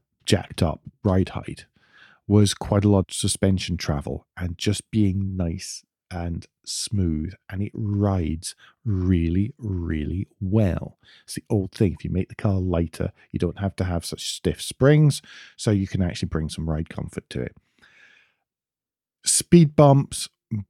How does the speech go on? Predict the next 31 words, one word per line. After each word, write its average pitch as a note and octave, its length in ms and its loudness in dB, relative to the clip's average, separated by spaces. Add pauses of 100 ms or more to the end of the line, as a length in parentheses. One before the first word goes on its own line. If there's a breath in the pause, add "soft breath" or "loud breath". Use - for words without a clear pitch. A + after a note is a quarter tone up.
bad C3+ 400 6
Spanish B2 480 4
back A#2 240 2
roads, A#2+ 420 6
getting A2+ 300 4
around A2+ 400 4
to - 100 -4
the, G2+ 460 4
to - 100 0
the G2+ 100 2
sort G2+ 200 0
of F2+ 40 2
lunch G#2 380 4
place, A#2 720 2
all D#3+ 280 6
of C3+ 60 6
those B2 200 4
things G2 240 -4 (840 soft breath)
almost C3+ 340 10
disappear. G#2 600 4 (140)
That B2+ 160 2
sort C3+ 180 6
of A2 80 4
jerk, A#2+ 320 8
jerk A2 380 8
you G#2+ 100 4
get G#2+ 220 0
from A2 240 2
short A#2+ 280 6
wheelbase B2+ 600 6 (140)
cars E3 640 2